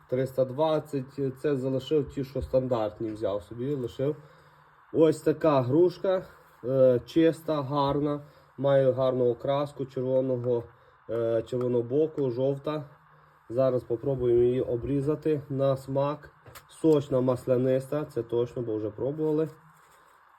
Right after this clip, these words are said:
Ось як вона розвивається. Що я можу сказати про саму грушку? Про саджанець у нас на В двадцять дев'ятій. Ріст взагалі можна садити, чиста біла внутрі, бачите, без оцих камішок.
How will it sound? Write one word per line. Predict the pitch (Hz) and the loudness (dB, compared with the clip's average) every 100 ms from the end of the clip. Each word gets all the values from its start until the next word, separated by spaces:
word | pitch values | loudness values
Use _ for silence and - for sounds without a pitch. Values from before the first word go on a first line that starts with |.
| - | -10
Ось | 98 101 - | -2 -2 -2
як | 104 - | -10 -8
вона | 92 98 101 | -8 -6 -4
розвивається. | 98 98 104 110 135 139 143 135 135 - _ _ _ | -4 -4 -4 -2 0 -2 -4 -8 -10 -20 _ _ _
Що | - 175 | 0 2
я | 156 | 4
можу | 143 131 117 | 4 2 0
сказати | - 123 123 - | -4 -2 -2 -2
про | 117 117 | -8 -6
саму | 131 131 | -2 -2
грушку? | 120 131 120 - 104 92 - _ - _ _ | 0 0 -2 -4 -8 -10 -16 _ -20 _ _
Про | 120 123 123 123 123 123 123 | 0 4 4 6 4 4 0
саджанець | - 156 175 165 170 156 143 | -2 0 2 2 0 0 -2
у | 147 | -4
нас | 151 156 151 | -4 -4 -2
на | 147 143 139 135 135 | 0 2 2 0 0
В | 131 147 | 2 2
двадцять | 139 135 - | 2 -4 -6
дев'ятій. | 127 135 156 165 - 165 - - - - - _ | -6 -4 -4 -4 -6 -6 -8 -20 -20 -20 -20 _
Ріст | 131 160 165 - - | 0 2 2 0 -8
взагалі | 117 135 147 143 | -2 0 2 0
можна | 143 143 135 | 0 0 0
садити, | 135 135 135 131 120 - - | -2 -2 0 0 -6 -8 -8
чиста | 123 - 110 | -8 -6 -6
біла | 107 107 | -4 -2
внутрі, | 104 107 104 127 | -2 -4 -4 -6
бачите, | 117 117 - 110 | -4 -8 -8 -8
без | 107 104 | -6 -6
оцих | 107 - - | -8 -10 -10
камішок. | 113 113 117 | -6 -6 -6